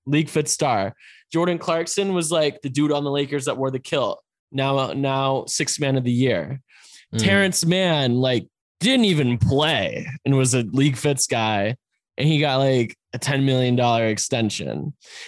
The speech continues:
Speaker 1: Kyle Kuzma.
Speaker 2: Uh, I was gonna say Kuz.
Speaker 1: Yeah, I, I think the Ku-, a lot of the Kuz disrespect was always overwarranted. He was a third leading scorer on a championship team, but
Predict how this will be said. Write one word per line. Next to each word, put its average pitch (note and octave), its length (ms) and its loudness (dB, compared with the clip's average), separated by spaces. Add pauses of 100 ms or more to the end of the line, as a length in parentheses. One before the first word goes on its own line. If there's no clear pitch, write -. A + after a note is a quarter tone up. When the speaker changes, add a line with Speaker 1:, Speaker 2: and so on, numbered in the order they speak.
(220)
Speaker 1:
Kyle E3+ 340 0
Kuzma. E3 840 0
Speaker 2:
Uh, - 40 2
I A#2 260 4
was A#2 140 2
gonna B2+ 120 4
say A#2 220 0
Kuz. A2+ 560 -2 (360)
Speaker 1:
Yeah, C3+ 380 0
I, D#3 240 0 (220)
I D3+ 140 0
think E3 200 -2
the D#3 100 -2
Ku-, - 200 -4
a B2+ 80 2
lot B2+ 220 2
of C3+ 80 0
the - 40 -18
Kuz C3+ 220 -2
disrespect C#3+ 680 -2
was B2+ 220 -4
always B2 480 0
overwarranted. B2 640 -2
He C#3 80 0
was A#2+ 160 -2
a A2 60 -2
third A2+ 280 -2
leading A2 200 0
scorer A2+ 240 -2
on A2 60 0
a A2 60 -2
championship B2 640 -2
team, E3 300 2
but C#3+ 240 -2